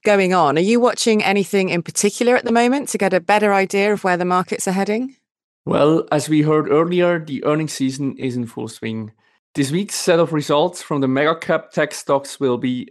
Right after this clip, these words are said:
Speaker 2: a decisive element to the short-term direction of the market, and probably even more so than usual,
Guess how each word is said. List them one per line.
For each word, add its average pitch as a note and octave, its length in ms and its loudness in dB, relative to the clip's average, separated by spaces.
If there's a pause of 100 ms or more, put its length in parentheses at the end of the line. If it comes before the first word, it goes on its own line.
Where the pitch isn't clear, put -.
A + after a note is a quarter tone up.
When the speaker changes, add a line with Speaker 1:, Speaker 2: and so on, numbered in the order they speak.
Speaker 2:
a B2+ 60 -2
decisive C3 600 -2
element C3+ 440 0 (120)
to - 80 -14
the - 100 -12
short-term A#2+ 500 -4
direction A2+ 440 -10
of A2+ 120 -14
the A#2 80 -8
market, G2+ 560 -8 (560)
and A#2 180 -6
probably F#3+ 380 0
even D#3+ 340 -2
more B2+ 240 0
so A2+ 220 -4
than G#2+ 180 -4
usual, G#2+ 480 -6